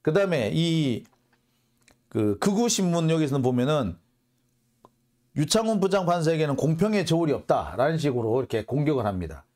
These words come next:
이런 맹렬한 공격과 비난의 대상이 됐었던 게 유창훈 부장판사입니다.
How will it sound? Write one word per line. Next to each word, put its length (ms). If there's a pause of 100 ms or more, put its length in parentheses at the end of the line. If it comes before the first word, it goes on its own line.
(420)
이런 280
맹렬한 680
공격과 840
비난의 520
대상이 560
됐었던 520
게 140
유창훈 380
부장판사입니다. 800